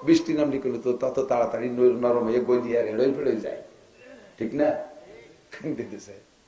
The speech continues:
সে এক করে টার্গেটে ধরাই দিছে। হযরত ওমর মুখ জুয়ার মানুষ, এই চোখ দিয়ে পানি বেরিয়ে, বেরোইয়া দাড়ি ভেসে যাচ্ছে, আর বলতেছে, "বাবা, আমার এখন মন মাইন্ড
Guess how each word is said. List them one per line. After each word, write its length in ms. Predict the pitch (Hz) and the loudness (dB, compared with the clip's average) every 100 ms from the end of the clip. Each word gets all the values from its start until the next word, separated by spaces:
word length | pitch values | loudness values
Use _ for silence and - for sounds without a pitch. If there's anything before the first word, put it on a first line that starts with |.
| _ | _
সে 220 | _ - 131 | _ -8 -6
এক 180 | 123 - | -6 -8
করে 100 | 113 - | -8 -6
টার্গেটে 440 | 117 110 113 120 | -6 -4 -6 -6
ধরাই 260 | 107 123 127 | -4 -4 -6
দিছে। 280 | - - - - _ _ - - - | -10 -18 -20 -20 _ _ -20 -2 6
হযরত 360 | 156 156 147 | 8 8 8
ওমর 320 | 147 147 131 110 - - - 143 | 8 8 6 2 -2 -12 -16 -2
মুখ 380 | 165 120 113 | 0 0 -2
জুয়ার 320 | 117 170 147 131 | 6 10 10 8
মানুষ, 320 | 131 139 - | 2 0 -4
এই 140 | 120 - | -6 -2
চোখ 140 | 165 160 | 0 0
দিয়ে 220 | 147 139 | 2 2
পানি 280 | 139 131 117 | 2 -2 -2
বেরিয়ে, 280 | 123 131 | -2 -2
বেরোইয়া 520 | 107 107 131 147 131 - - - 101 | -2 0 2 4 4 2 -4 -14 2
দাড়ি 320 | 135 139 151 | 4 6 6
ভেসে 280 | 113 117 147 | 2 0 -6
যাচ্ছে, 320 | 117 110 - | -6 -8 -6
আর 60 | 113 110 | -6 -4
বলতেছে, 380 | 117 - 101 104 | -4 -6 -10 -6
"বাবা, 340 | 104 113 - - - - - | -4 -4 -6 -10 -20 -20 -6
আমার 280 | 113 113 117 | -2 2 2
এখন 220 | 110 104 | 0 -4
মন 200 | 101 104 | -6 -6
মাইন্ড 300 | 101 101 104 | -4 -6 -6